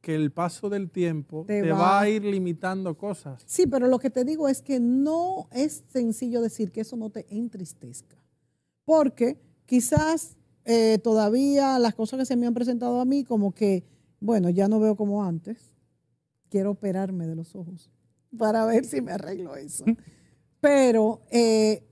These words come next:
Speaker 2: lo resuelvo con unos lentes, con, en fin, pero ya cuando las fuerzas realmente te faltan, eso no es tan sencillo. Claro que hay que trabajarlo. Hay que, yo siempre he dicho, a mis hermanas le he comentado, tenemos que trabajarnos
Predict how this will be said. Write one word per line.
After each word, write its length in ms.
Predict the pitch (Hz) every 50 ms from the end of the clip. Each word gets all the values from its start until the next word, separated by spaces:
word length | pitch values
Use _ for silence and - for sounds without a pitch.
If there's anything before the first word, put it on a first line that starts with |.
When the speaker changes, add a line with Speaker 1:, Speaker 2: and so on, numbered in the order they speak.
| _ _ _ _ _ _
Speaker 2:
lo 120 | - 226 233
resuelvo 640 | 233 226 - - 208 208 233 240 277 277 240 190 160
con 220 | - 196 196 196
unos 200 | 202 208 208 202
lentes, 880 | 208 208 214 220 220 220 220 220 214 214 196 - 220 208 202 202 208 202
con, 400 | - 214 196 190 190 196 196 170 - _ _ _ _ _ _ _ _ _ _ _ _ _ _ _ _ _ _ _ -
en 200 | 269 302 330 311
fin, 320 | - 302 277 233 202 190
pero 260 | - 262 262 262 262
ya 240 | 240 208 285 330 370
cuando 360 | - - 427 392 349 302 330
las 260 | 294 277 240 - - -
fuerzas 580 | - - 233 233 247 285 302 - - 349 -
realmente 600 | - 254 233 220 214 226 247 254 262 269 240 277
te 140 | 269 - 226
faltan, 720 | - - - 175 160 151 151 147 143 - - 147 135 139 - -
eso 380 | 214 262 277 277 - - 214
no 300 | 190 180 175 190 202 226
es 60 | 240
tan 180 | 233 - 247 233
sencillo. 460 | - 262 247 - - 196 175 165 165 - _ _ _ _ _
Claro 400 | - 254 254 233 202 180 180 160
que 120 | - - 202
hay 100 | 185 185
que 100 | 208 185
trabajarlo. 760 | - 185 170 165 165 170 202 214 240 240 233 196 165 139 143 - _
Hay 160 | 165 196 214
que, 180 | 202 - 226 - - _ _ _
yo 120 | - 277 311
siempre 320 | - 359 359 339 349 330
he 40 | 277
dicho, 280 | 226 185 180 160 - 208
a 60 | 202
mis 140 | 202 202 208
hermanas 340 | 214 196 190 202 233 262
le 100 | 269 269
he 40 | 262
comentado, 520 | - 254 233 226 208 - 180 160 160 170 185
tenemos 400 | - 214 208 226 254 294 349 -
que 100 | - 330
trabajarnos 720 | - 349 339 320 294 247 220 185 175 165 170 175 185